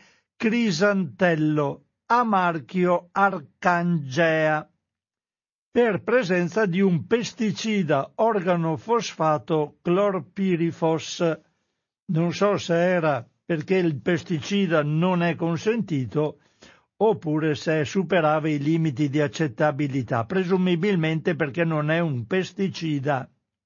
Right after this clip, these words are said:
consentito. Il, ehm, la scadenza di questo prodotto, il termine minimo di conservazione è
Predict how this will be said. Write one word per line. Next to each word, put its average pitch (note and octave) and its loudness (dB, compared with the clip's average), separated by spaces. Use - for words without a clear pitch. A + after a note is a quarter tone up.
consentito. F3 0
Il, G#3 2
ehm, C#3+ 0
la F#3+ 2
scadenza F#3+ 0
di D#3+ -2
questo F3 -2
prodotto, E3+ -2
il D3 -4
termine F3+ 2
minimo F3 0
di D#3 0
conservazione E3+ -2
è F3+ -2